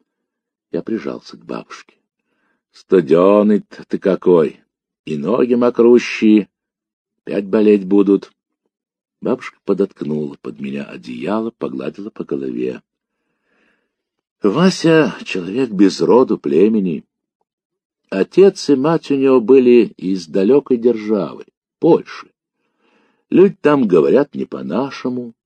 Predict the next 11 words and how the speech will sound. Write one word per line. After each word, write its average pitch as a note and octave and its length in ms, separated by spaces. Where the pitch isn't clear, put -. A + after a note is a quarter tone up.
молятся C3 1040
не G#2 240
как G#2 260
мы. G2+ 360
Царь C3+ 440
у - 120
них - 360
королём A2 600
называется. A#2 880
Землю E3 540
польскую C#3 840